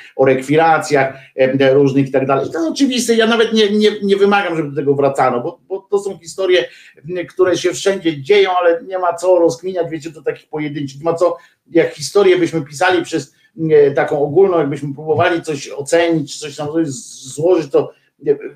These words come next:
nagle się skupić na jakimś jednym, dwóch przypadkach, to byśmy do, do niczego nie doszli. Ale to oczywiste przecież jest, ale mówi się też o rzezi woli na przykład, prawda?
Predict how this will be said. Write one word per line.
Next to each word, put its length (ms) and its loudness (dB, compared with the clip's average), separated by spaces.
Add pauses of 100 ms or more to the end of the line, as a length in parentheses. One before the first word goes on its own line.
nagle 320 2
się 120 -4
skupić 320 -4
na 60 2
jakimś 200 -4
jednym, 380 -2
dwóch 220 -14
przypadkach, 540 -4
to 60 -18
byśmy 220 -8
do, 200 0
do 180 -8
niczego 320 -8
nie 120 -10
doszli. 340 -16 (480)
Ale 380 2 (4000)
to 140 0
oczywiste 460 -2
przecież 260 -18
jest, 220 -20
ale 180 2
mówi 220 4
się 120 4
też 240 0
o 60 0
rzezi 320 2
woli 380 4
na 120 -6
przykład, 540 -16
prawda? 480 -12